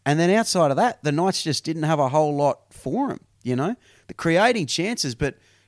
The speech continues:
two quality centres like D-, Bradman Best and Dane Gagai, you expect them to be able to finish them a little bit better. You know, Gagai had a, had a pretty tough one out there with a few passes that went to ground and all that. And,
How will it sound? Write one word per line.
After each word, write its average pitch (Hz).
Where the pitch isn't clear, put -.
two 247
quality 180
centres 143
like 123
D-, -
Bradman 139
Best 139
and 120
Dane 131
Gagai, 135
you 151
expect -
them 165
to 151
be 139
able 135
to 120
finish 156
them 117
a 139
little 135
bit 120
better. 143
You 120
know, 127
Gagai 160
had 135
a, 123
had 123
a -
pretty 117
tough 120
one 117
out 113
there 117
with 120
a -
few 127
passes 123
that 120
went 117
to 120
ground 113
and 113
all 110
that. 120
And, 113